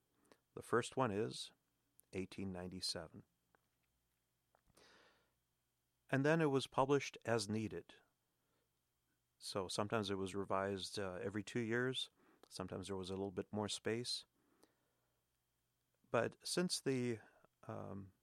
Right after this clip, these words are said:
since the early sixties, we've tried to stick to a regular three-year schedule. There were some times where we had an annual revision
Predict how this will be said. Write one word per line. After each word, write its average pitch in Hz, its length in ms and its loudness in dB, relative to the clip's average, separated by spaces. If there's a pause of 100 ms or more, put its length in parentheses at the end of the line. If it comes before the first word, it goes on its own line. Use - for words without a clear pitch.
(1700)
since - 240 -4
the 123 80 0
early 120 220 4
sixties, - 600 0
we've 95 140 -2
tried 113 260 2
to 110 60 -4
stick - 360 0
to 101 220 0
a 92 40 -2
regular 98 420 2
three-year 98 480 -4
schedule. - 600 -8 (1080)
There 92 140 -6
were 101 140 0
some 104 180 0
times 107 380 2
where 95 120 -2
we 92 120 -2
had 98 100 0
an 98 160 -2
annual 113 380 2
revision 90 520 -4